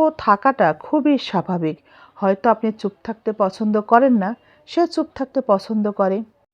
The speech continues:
আপনি বলতে ভালোবাসেন, দেখাতে ভালোবাসেন, সে লুকিয়ে রাখতে ভালোবাসে। আপনার আবেগগুলো আপনি প্রকাশ করতে পারেন, সে করতে পারে না।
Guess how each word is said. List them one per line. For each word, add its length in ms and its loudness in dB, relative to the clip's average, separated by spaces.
আপনি 340 4
বলতে 360 4
ভালোবাসেন, 720 2
দেখাতে 400 0
ভালোবাসেন, 540 -2
সে 180 -2
লুকিয়ে 380 2
রাখতে 300 2
ভালোবাসে। 580 -4
আপনার 400 0
আবেগগুলো 500 4
আপনি 180 0
প্রকাশ 480 2
করতে 300 -2
পারেন, 300 0
সে 180 -8
করতে 340 -4
পারে 260 -2
না। 220 -6